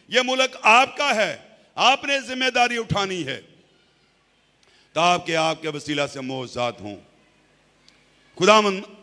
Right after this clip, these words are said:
आपके जीवन में काम करें। तो खुदा का कलाम अपने अंदर क्या रखता है? शिफा रखता है। वक्त इजाज़त नहीं देता कि मैं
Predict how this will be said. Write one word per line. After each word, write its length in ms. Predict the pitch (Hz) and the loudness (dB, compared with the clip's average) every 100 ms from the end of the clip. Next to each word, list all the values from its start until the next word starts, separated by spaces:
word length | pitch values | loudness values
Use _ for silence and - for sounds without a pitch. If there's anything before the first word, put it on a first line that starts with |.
| _ - | _ -4
आपके 380 | 151 175 - 165 | 0 0 -2 -8
जीवन 340 | - 156 151 | -2 -2 -2
में 140 | 147 143 | -4 -8
काम 380 | - 139 131 117 | -4 -4 -4 -8
करें। 280 | - 101 - _ _ _ _ _ _ _ _ _ - - | -10 -12 -14 _ _ _ _ _ _ _ _ _ -20 -12
तो 80 | 127 | -10
खुदा 340 | 135 143 165 | -2 4 4
का 180 | 180 180 | 4 2
कलाम 540 | 175 156 151 160 165 160 | 0 0 2 2 0 0
अपने 340 | 143 143 156 156 | 0 0 -4 -4
अंदर 220 | 147 147 | -2 -4
क्या 220 | 139 143 | 0 2
रखता 300 | 139 - 143 | 2 0 2
है? 520 | 139 165 196 175 - - _ - | 4 4 2 -4 -16 -20 _ -14
शिफा 640 | - 123 - 123 123 113 | -6 -6 0 2 4 2
रखता 340 | 110 107 - 104 | -2 -6 -4 -2
है। 220 | 107 110 107 - - _ _ _ _ _ _ _ - | 0 -2 -6 -16 -20 _ _ _ _ _ _ _ -4
वक्त 340 | 139 139 156 | -2 0 0
इजाज़त 340 | 143 143 147 147 | 2 2 2 0
नहीं 180 | 156 | 0
देता 260 | 151 151 156 | 0 0 -2
कि 140 | 156 | 0
मैं 380 | 156 156 139 123 | 0 0 0 -4